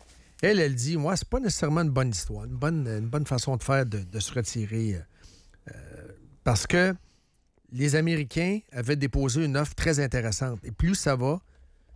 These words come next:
plus ils auront des demandes et plus ça va être difficile, justement, de gagner au change contre les États-Unis.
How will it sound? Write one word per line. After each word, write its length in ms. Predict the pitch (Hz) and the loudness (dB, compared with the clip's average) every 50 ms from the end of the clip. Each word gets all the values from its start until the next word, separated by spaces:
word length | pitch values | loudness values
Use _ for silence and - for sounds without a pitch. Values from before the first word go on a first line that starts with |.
| - - | -18 -6
plus 340 | - - 185 202 190 151 123 | 0 2 2 4 4 2 2
ils 40 | 135 | 2
auront 220 | 147 143 156 165 | 2 2 2 0
des 160 | 156 156 - 127 | 2 0 0 0
demandes 400 | 131 123 123 135 143 139 123 110 | -2 -2 -2 -2 -2 -2 -4 -6
et 40 | |
plus 180 | 101 - - 170 | -6 -4 -4 -2
ça 120 | - 139 | 0 0
va 120 | 135 135 139 | 0 0 0
être 60 | 135 | 0
difficile, 460 | 123 113 107 92 - - - 175 170 | -2 -6 -6 -6 -6 -6 -4 -4 -4
justement, 520 | 135 117 101 - - 131 117 120 127 143 156 - _ _ _ _ _ _ - - 127 | -4 -6 -6 -6 -6 -6 -2 0 0 -2 -2 -4 _ _ _ _ _ _ -18 -8 0
de 100 | 127 135 | 0 2
gagner 380 | 131 131 151 147 147 156 165 | 4 4 4 4 4 4 4
au 100 | 160 143 | 2 2
change 320 | 110 - 151 156 160 135 - | 0 2 2 2 0 0 -2
contre 240 | - 127 117 - | -4 -6 -4 -2
les 140 | 127 123 113 | -2 0 0
États-Unis. 560 | 123 110 - 120 107 98 104 104 107 120 127 | -2 -2 0 -2 0 0 -2 -4 -4 -6 -6